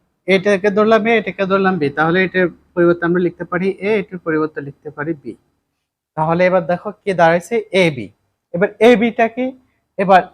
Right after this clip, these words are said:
a b সমান, a b-র যে সূত্র আছে, a b সমান সেই সূত্রটা প্রয়োগ করতে হবে। এখানে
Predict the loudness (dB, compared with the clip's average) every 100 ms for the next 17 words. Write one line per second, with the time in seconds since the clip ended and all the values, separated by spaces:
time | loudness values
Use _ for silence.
0 | 6 6 6 -2 2 4 4 4 2 2
1 | 2 -2 -4 -2 -6 4 4 4 2 0
2 | 0 -2 _ _ _ 0 0 2 0 4
3 | 4 4 -2 -4 -8 -6 -4 -4 2 2
4 | 2 -4 -8 -6 -4 -4 -4